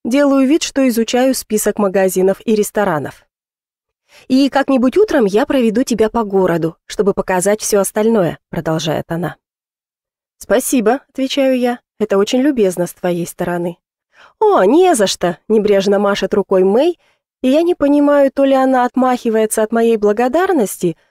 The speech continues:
то ли пытается расшевелить горячий тяжелый воздух. «Все это часть моей работы. Я состою в приветственном комитете.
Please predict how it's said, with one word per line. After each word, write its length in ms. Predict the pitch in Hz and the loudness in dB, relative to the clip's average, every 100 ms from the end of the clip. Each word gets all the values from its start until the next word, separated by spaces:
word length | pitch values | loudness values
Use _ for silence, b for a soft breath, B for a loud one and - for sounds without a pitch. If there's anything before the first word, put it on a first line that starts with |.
| _ | _
то 80 | - | -2
ли 100 | 277 | 0
пытается 540 | 277 254 269 269 - 226 | 0 -2 0 0 0 0
расшевелить 640 | 214 - 208 202 233 247 | 0 0 0 2 0 0
горячий 460 | 226 208 170 - | 0 0 0 -2
тяжелый 420 | 202 208 175 165 180 | -2 -2 -2 -2 -2
воздух. 540 | 180 156 156 143 - _ _ _ _ _ _ - | -4 -6 -6 -10 -14 _ _ _ _ _ _ -4
«Все 160 | 381 | -2
это 180 | 370 311 | 0 0
часть 280 | - 302 - | 0 0 0
моей 240 | 285 302 | 2 2
работы. 480 | 302 311 339 - 160 - _ _ - | 2 0 0 -2 -6 -8 _ _ -2
Я 200 | 269 285 | 0 2
состою 380 | 285 294 285 | 0 2 2
в 60 | 285 | 2
приветственном 640 | 277 277 285 - 247 247 | 0 2 0 -2 0 0
комитете. 720 | 240 262 277 - 233 175 160 | 0 0 0 0 0 0 -2